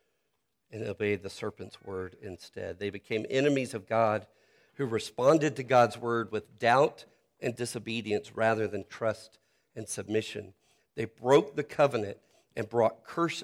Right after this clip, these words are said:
on themselves instead of blessing.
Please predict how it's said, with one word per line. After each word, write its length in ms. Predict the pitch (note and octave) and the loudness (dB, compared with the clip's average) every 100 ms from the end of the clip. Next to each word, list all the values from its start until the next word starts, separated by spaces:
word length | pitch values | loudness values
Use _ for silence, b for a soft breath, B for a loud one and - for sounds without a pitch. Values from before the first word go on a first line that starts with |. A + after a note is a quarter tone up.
| - | -8
on 160 | A2+ | -6
themselves 800 | G2+ F#2+ - G2+ F#2+ F#2 F2+ F#2+ _ _ _ - | -6 -10 -14 -12 -12 -14 -18 -20 _ _ _ -18
instead 380 | G#2+ - F#2 F#2+ | -18 -16 -14 -14
of 140 | F2 | -14
blessing. 380 | F#2+ F#2 _ | -14 -14 _